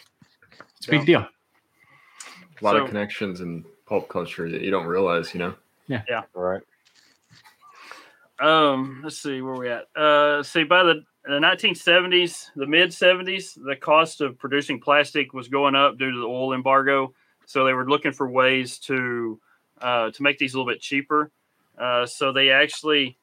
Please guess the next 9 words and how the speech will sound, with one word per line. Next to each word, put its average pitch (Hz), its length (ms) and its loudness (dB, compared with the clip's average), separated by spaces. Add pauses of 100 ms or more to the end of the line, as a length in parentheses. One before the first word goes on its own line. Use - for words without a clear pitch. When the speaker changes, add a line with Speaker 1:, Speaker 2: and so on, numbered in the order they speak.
(360)
Speaker 2:
introduced 139 680 -2
a 123 100 -4
new 127 160 -2
body 120 340 2
style, 139 680 2
which 120 220 -10
used 120 200 -8
less 123 180 -2
pro-, 127 300 -4